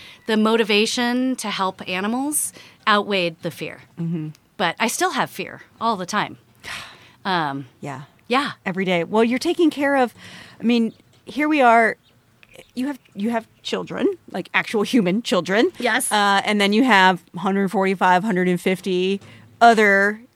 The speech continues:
Speaker 2: children that, while you are now providing them the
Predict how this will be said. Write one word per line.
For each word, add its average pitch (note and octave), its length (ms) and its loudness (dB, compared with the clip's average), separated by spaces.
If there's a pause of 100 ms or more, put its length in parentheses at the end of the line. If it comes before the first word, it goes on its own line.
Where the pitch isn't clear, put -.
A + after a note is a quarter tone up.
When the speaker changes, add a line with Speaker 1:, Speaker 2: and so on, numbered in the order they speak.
(200)
Speaker 2:
children F3+ 760 0 (360)
that, F#3 500 4 (220)
while G3 680 2
you G3 260 0
are F#3 120 0
now F3+ 200 2
providing F3 520 -2
them E3 320 -2
the F3 140 -4